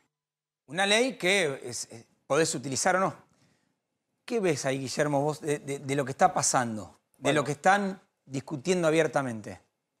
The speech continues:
Speaker 2: Convengamos que Al-, Alberto no fue elegido en unas pasas competitivas, ¿no?
Speaker 1: <laughs> Primer punto.
Speaker 2: Pero al margen de eso,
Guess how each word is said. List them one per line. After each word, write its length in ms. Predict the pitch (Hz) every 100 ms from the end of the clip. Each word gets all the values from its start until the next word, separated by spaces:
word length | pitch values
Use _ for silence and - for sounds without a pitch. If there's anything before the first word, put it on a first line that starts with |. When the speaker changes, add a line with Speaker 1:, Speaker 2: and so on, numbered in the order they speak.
| _
Speaker 2:
Convengamos 640 | - 104 110 107 147 151
que 100 | -
Al-, 180 | 127 117 -
Alberto 500 | 117 107 135 131 151
no 200 | 123 117
fue 240 | - 127
elegido 500 | 117 104 - 120 110
en 100 | 104
unas 220 | 113 113
pasas 280 | - 127 123 113
competitivas, 680 | 110 151 - 117 156 131 95
¿no? 80 | 113 127
Speaker 1:
<laughs> 100 | -
Primer 300 | 131 151 160
punto. 240 | 127 117 101
Speaker 2:
Pero 200 | 113 117
al 120 | 117
margen 380 | 139 147 147 143
de 180 | 147
eso, 500 | 143 - 139 127 107